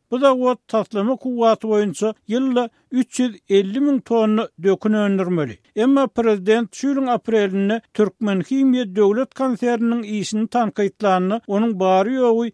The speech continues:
elli üç göterim kuwwatyny işleýändigini dilinden sypdyrdy. O huzurluk önümlerini önürcüler üçin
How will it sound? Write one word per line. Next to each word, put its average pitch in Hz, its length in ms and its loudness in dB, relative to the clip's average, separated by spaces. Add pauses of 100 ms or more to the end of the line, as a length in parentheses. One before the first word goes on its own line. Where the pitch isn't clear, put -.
(140)
elli 214 240 0
üç - 140 -10
göterim 254 420 -2
kuwwatyny 220 680 0
işleýändigini 208 1000 -2 (140)
dilinden 196 440 0
sypdyrdy. 160 540 -4 (340)
O 208 300 4
huzurluk 262 380 -4
önümlerini 233 720 2 (120)
önürcüler 208 720 2
üçin 226 380 -2